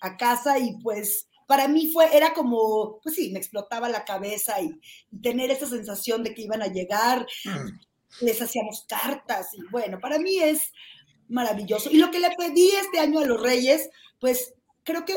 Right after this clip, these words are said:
Speaker 1: una de las razones es hacer las cosas con amor. Así de cursi y así de, de, eh, de, de, de a bote pronto, que las personas que estamos trabajando por este país,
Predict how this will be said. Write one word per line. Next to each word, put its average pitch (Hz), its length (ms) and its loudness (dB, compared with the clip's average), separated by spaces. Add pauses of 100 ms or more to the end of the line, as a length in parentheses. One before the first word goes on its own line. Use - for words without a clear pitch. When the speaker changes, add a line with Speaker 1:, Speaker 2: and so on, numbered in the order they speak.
Speaker 1:
una 370 360 4
de 302 100 4
las 220 420 -4
razones 262 580 -4
es 262 180 -4
hacer 247 220 -6
las 240 180 -6
cosas 254 320 -8
con 196 220 -6
amor. 196 300 -6 (1700)
Así 294 360 0
de 302 380 8
cursi 320 720 2 (240)
y 240 180 -2
así 262 360 0
de, 262 340 2
de, 196 520 -6 (1300)
eh, 180 420 -8
de, 185 220 -8
de, 190 360 -8
de - 60 -10
a 180 80 -6
bote 185 280 -8
pronto, 269 680 -2 (460)
que 233 140 -2
las 220 340 -2
personas 302 560 -2
que 226 80 -10
estamos 240 300 -10
trabajando 240 640 -4
por 208 180 -6
este 214 600 -2
país, 214 600 -2